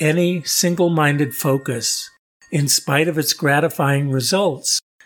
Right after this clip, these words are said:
is that it does not produce a well-rounded Buddhist. It sacrifices breadth for depth, while giving the impression of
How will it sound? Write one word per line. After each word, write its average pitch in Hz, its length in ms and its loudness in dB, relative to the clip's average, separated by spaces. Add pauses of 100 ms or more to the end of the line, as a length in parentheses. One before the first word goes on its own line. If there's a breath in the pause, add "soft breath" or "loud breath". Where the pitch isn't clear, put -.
(100)
is 139 220 0
that 143 180 2
it 131 160 -2
does 147 260 0
not 160 320 0
produce 143 600 0
a 131 100 -6
well-rounded 135 1200 -2
Buddhist. - 640 -4 (340)
It 147 180 0
sacrifices 156 880 0
breadth 147 380 0
for - 280 -2
depth, 135 560 -4 (340 soft breath)
while 143 160 0
giving 156 380 0
the 151 140 4
impression 139 600 0
of 127 200 -2